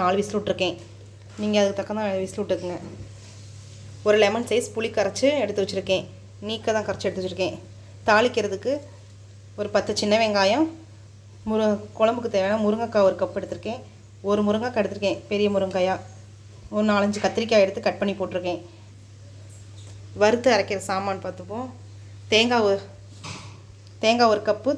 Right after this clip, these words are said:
தக்காளி ஒரு ரெண்டு தக்காளி, வரமிளகா பொடி, தனியா பொடி ஒரு ஸ்பூனு, சாம்பார் பொடி வந்து நான் ஒரு டீஸ்பூன் எடுத்திருக்கேன் இன்றைக்கி.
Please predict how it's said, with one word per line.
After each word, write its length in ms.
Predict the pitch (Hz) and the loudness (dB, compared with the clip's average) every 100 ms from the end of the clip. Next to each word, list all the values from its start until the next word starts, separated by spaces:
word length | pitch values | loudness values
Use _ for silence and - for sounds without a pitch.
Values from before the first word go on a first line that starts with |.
| 190 | -2
தக்காளி 380 | - 233 226 214 190 | 2 2 2 2 4
ஒரு 80 | 190 190 | 4 4
ரெண்டு 140 | 185 | 0
தக்காளி, 300 | 190 208 226 302 - - - - - - - - - - - - | 0 2 2 0 -4 -16 -20 -20 -20 -20 -20 -20 -20 -20 -14 2
வரமிளகா 380 | 208 226 220 214 | 2 6 6 6
பொடி, 160 | 202 240 285 - - - 202 | 2 -2 -2 -8 -18 -2 0
தனியா 240 | 208 226 220 | 2 0 0
பொடி 120 | 202 196 | 0 2
ஒரு 100 | 185 185 | 0 0
ஸ்பூனு, 260 | 214 214 302 320 - - - - - - - - | -6 -2 -2 -4 -12 -20 -20 -20 -20 -20 -20 0
சாம்பார் 380 | 208 220 254 254 | 4 6 6 4
பொடி 140 | 196 190 | 2 2
வந்து 160 | 190 208 | 2 0
நான் 140 | 202 185 | 0 0
ஒரு 80 | 208 | 0
டீஸ்பூன் 300 | 208 214 190 | -6 0 0
எடுத்திருக்கேன் 340 | 185 185 185 | 0 0 0
இன்றைக்கி. 240 | 180 180 | 0 -2